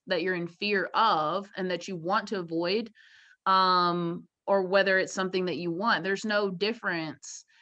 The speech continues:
when it comes to attracting that. It's just you, eh, what you're focusing on. So if you redirect your focus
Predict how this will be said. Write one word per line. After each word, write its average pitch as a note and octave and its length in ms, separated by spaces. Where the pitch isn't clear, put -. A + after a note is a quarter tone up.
when F#3+ 180
it - 100
comes F#3+ 340
to F#3 80
attracting G3+ 600
that. D#3+ 220
It's - 280
just - 600
you, F3 580
eh, D#3 140
what F#3+ 220
you're G#3 100
focusing A#3+ 540
on. G2+ 260
So F#3+ 140
if F3+ 120
you G#3 120
redirect G#3 540
your F3 100
focus G#3+ 960